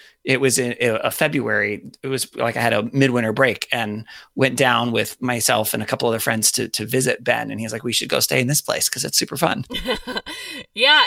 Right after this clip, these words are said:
Speaker 2: And so when we went, it was pretty close or on my sister Lisa's birthday. Maybe it was actually on her birthday when we were down there. And so I had a friend up here in Seattle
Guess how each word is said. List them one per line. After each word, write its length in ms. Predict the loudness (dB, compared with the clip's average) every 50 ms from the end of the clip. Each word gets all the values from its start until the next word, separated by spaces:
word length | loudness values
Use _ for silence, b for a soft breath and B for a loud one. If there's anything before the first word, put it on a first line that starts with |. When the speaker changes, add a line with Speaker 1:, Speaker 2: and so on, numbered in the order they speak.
| 4
Speaker 2:
And 180 | 2 0 0 -2
so 540 | -8 -4 -2 0 0 2 0 -2 -2 -6 -6 -4
when 180 | -4 -4 -4 -4
we 200 | -6 -6 -6 -6
went, 360 | -6 -4 -2 -2 -2 -4 -6
it 220 | -6 -8 -8 -8 -8
was 520 | -6 -2 -2 -2 -2 -4 -6 -10 -18 _ _ _ _ _
pretty 380 | -14 -8 -6 -6 -6 -6 -10 -12 -16
close 540 | -18 -12 -8 -6 -6 -6 -8 -10 -12 -14 -12
or 160 | -10 -10 -10 -10 _ -2 2
on 480 | 2 4 4 4 2 -2 -6 -12 -18 -14
my 120 | -14 -14
sister 360 | -12 -12 -16 -18 -14 -14 -14
Lisa's 400 | -12 -14 -14 -16 -16 -18 -18 -20 _ _ _ -10
birthday. 680 | -10 -10 -10 -12 _ -12 -10 -10 -8 -10 -12 -14 -18 _ _ -12
Maybe 200 | -10 -10 -8 -6
it 40 | -6
was 120 | -6 -4 -4
actually 280 | -6 -8 -8 -12 -10
on 260 | -10 -8 -8 -8 -10
her 120 | -10 -14 -16
birthday 680 | _ -12 -14 -14 -12 -10 -8 -6 -6 -6 -8 -10 -12 _ _ _ _ _ _ _
when 120 | -14 -10 -8
we 100 | -6 -6
were 120 | -6 -6
down 280 | -6 -6 -6 -6 -8 -8
there. 180 | -8 -8 -8 -8
And 160 | -10 -10 -10
so 360 | -10 -6 -4 -2 -2 -2 -4 B B B B B B B B B B B
I 80 | -2 0
had 160 | 2 2 2
a 80 | 2 2
friend 480 | -2 -2 -2 0 2 2 2 0 -2 -2
up 200 | -6 -6 -6 -8
here 320 | -8 -2 0 2 2 2
in 180 | 0 -2 -6 -10
Seattle 680 | -14 -10 -6 -4 -4 -2 -2 -2 -4 -4 -4 -6